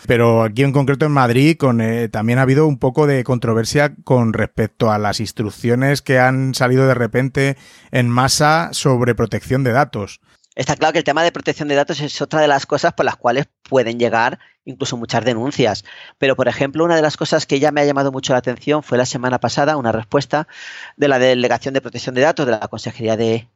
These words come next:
Speaker 2: de Educación, en la cual viene a decir que si el internet que usamos en nuestra casa no es seguro o tenemos alguna duda o nos entra un hacker y robarnos datos, los responsables somos nosotros.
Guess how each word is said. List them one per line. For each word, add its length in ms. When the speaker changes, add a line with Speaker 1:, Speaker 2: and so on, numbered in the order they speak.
Speaker 2:
de 140
Educación, 500
en 100
la 120
cual 240
viene 120
a 60
decir 260
que 120
si 580
el 220
internet 480
que 60
usamos 360
en 80
nuestra 240
casa 380
no 300
es 80
seguro 480
o 160
tenemos 580
alguna 300
duda 340
o 260
nos 160
entra 240
un 80
hacker 380
y 120
robarnos 880
datos, 400
los 160
responsables 540
somos 360
nosotros. 640